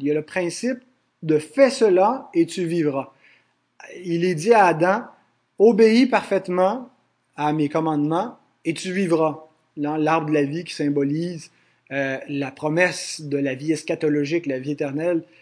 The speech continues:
qui, qui est, qui est devant lui. Et donc, vivre de la parole de Dieu, vivre de la loi de Dieu, c'est synonyme. C'est l'idée vraiment d'obéir parfaitement. Bien sûr, en raison du péché, c'est, c'est plus quelque chose qu'on est en mesure de faire, mais quelqu'un le fait à notre place.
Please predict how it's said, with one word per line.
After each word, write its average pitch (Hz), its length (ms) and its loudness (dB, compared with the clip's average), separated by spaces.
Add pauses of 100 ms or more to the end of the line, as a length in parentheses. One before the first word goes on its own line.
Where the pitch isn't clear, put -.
(160)
qui, 147 320 -6
qui 143 260 -2
est, 139 100 -2
qui 143 120 -8
est 139 40 -6
devant 139 320 -4
lui. 123 180 -10 (340)
Et 151 120 -4
donc, 269 460 4 (280)
vivre 240 300 2
de 233 40 0
la 202 100 4
parole 208 360 4
de 180 100 4
Dieu, 180 380 0
vivre 220 320 2
de 202 40 0
la 190 80 4
loi 196 160 4
de 175 100 4
Dieu, 185 200 0
c'est 220 160 -4
synonyme. 185 640 -2
C'est - 160 -6
l'idée 170 360 0
vraiment 196 480 0 (340)
d'obéir 208 540 4
parfaitement. 175 680 -2
Bien 143 140 -2
sûr, 196 240 -2
en 160 100 0
raison 151 240 -2
du 143 140 -6
péché, 151 340 -4
c'est, 156 260 -8
c'est - 140 -12
plus 185 240 -12
quelque 156 260 -2
chose 190 300 -2
qu'on 156 140 -4
est 143 100 -4
en 165 80 -2
mesure 156 180 0
de 151 120 0
faire, 226 240 -2
mais 175 100 -2
quelqu'un 202 320 4
le 208 180 4
fait - 140 -2
à 214 80 6
notre 175 220 -6
place. 175 400 -2